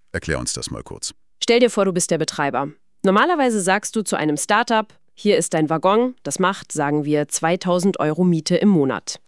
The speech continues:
Speaker 1: Was für viele am Anfang zu teuer ist.
Speaker 2: Richtig, ein frühes Startup hat oft keine zweitausend Euro. Als Venture Studio sagst du stattdessen, „Pass auf, du zahlst keine Miete.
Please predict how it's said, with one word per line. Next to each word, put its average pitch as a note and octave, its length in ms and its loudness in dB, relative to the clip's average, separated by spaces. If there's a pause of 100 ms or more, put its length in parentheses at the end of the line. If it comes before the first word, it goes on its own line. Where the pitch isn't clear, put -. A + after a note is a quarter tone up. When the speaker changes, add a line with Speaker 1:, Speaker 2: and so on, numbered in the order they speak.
Speaker 1:
Was E2 220 -4
für F#2 160 -2
viele C#3 300 2
am G#2 140 -2
Anfang A2 300 -4
zu - 120 -6
teuer C#3 300 -2
ist. - 240 -12 (220)
Speaker 2:
Richtig, - 500 -2
ein F3 120 2
frühes D4+ 380 2
Startup A#3+ 360 0
hat G#3 180 -2
oft - 220 -6
keine F3+ 300 2
zweitausend F#3 580 0
Euro. D#3 400 0 (540)
Als F3 240 -2
Venture D#4+ 320 4
Studio G#3 440 0
sagst F#3 360 -2
du A#3 40 0
stattdessen, A#3+ 600 0 (300)
„Pass D#4 180 -2
auf, E3+ 340 -2
du B3+ 100 -2
zahlst B3 360 -2
keine F#3+ 300 2
Miete. D#3+ 420 0